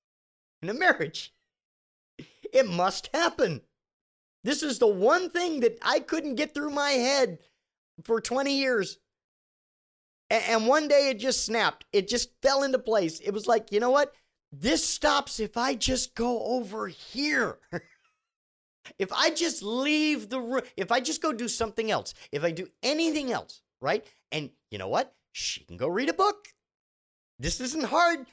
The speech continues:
There are a million of 'em in this house. She loves them.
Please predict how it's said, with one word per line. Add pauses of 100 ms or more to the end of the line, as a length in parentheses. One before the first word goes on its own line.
There
are
a
million
of
'em
in
this
house. (140)
She
loves
them.